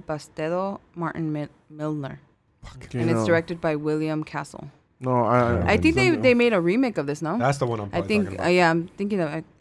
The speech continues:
Speaker 1: If
Speaker 3: Yeah.
Speaker 1: it is,
Speaker 2: Well, I
Speaker 1: yeah.
Speaker 2: saw the remake and I thought it was scary. So.
Speaker 1: Yeah.
Speaker 3: Okay, so I'm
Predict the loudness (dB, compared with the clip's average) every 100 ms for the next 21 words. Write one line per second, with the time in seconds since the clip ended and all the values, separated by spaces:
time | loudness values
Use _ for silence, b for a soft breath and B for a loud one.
0 | -8 -2 -2 -2 -2 -2 -2 -6 -6 2
1 | 4 4 4 2 0 -2 -2 -4 -2 -4
2 | -6 -10 -12 -12 -12 -6 -2 0 -2 -6
3 | -14 -2 2 4 4 4 2 2 0 0
4 | -2